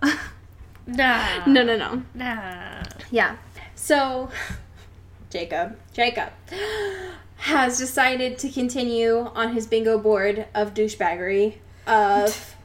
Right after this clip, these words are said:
Speaker 2: <laughs>
Speaker 1: saying things like, <sighs> "You know how much I wish your love was enough, like, I'll always be waiting in the wings."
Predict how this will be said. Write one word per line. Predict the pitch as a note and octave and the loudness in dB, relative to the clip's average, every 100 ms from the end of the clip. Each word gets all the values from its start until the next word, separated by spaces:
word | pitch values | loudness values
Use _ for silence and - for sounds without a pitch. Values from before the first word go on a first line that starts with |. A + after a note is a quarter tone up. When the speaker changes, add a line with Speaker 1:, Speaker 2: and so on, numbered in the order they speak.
| - | -20
Speaker 2:
<laughs> | - - | -20 -14
Speaker 1:
saying | - B3+ A3+ A3 | -6 0 2 0
things | G#3+ A3 G#3 G#3 G#3+ - - | 0 2 2 2 -2 -4 0
like, | G#3 G3+ G3 - - - - | 2 2 0 -6 -20 -20 -8
<sighs> | C4 B3+ A#3+ - - - | -4 -2 -4 -8 -12 -2
"You | A#3+ | 0
know | C4 | 2
how | C4 B3 | 4 4
much | A#3+ A3+ - - - - | 2 -2 -6 -8 -10 -2
I | G3 A3 | 4 6
wish | A3 A3 - | 6 2 0
your | A3 G#3+ | 2 4
love | A#3 A#3+ | 6 4
was | A#3+ A3+ | 2 0
enough, | A3 B3+ B3+ B3 - - | 2 4 4 2 -4 -10
like, | G3 G3 - | -8 -8 -4
I'll | - G#3 | 2 4
always | G#3 G3+ G3+ | 4 4 2
be | G#3 | 4
waiting | G#3 G3+ G3+ | 6 8 6
in | F#3+ | 0
the | G#3+ | -4
wings." | D4+ D4 C#4 C4+ C4+ C4 B3+ - | -4 -2 -2 -2 -4 -4 -6 -8